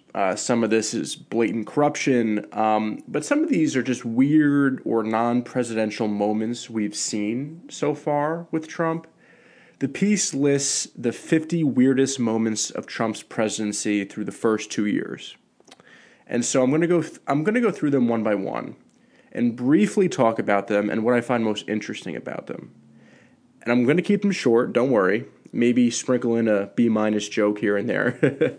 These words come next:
<laughs> And then ideally rank them myself.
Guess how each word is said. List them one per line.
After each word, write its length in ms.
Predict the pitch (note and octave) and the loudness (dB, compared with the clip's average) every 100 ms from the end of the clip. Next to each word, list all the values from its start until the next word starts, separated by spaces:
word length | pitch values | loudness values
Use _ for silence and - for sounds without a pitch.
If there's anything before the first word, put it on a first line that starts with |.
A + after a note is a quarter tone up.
| - | -14
<laughs> 320 | - - - | -20 -20 -4
And 200 | - C#3+ | 0 4
then 460 | F3+ G#3 G#3 G3+ - | 4 4 2 -2 0
ideally 480 | D3 C3+ D#3+ G3+ G#3+ | 0 4 4 4 2
rank 340 | C3+ D3 G3+ | 2 2 2
them 160 | B2 F2+ | 0 0
myself. 760 | F#2 G2 - D#3 E3+ - - | 2 0 2 2 0 -4 -18